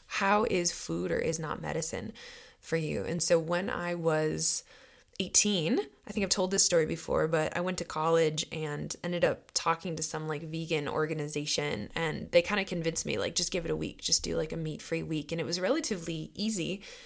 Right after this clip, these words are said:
at that time, and I was like, "You know what? I really,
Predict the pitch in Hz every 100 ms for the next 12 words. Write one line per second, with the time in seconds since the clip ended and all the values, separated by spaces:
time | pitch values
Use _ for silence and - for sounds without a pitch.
0 | - - - 185 175 165 - 175 175 185
1 | 175 185 - 202 202 254 339 - 466 466
2 | - - - - - - - - - 359
3 | 554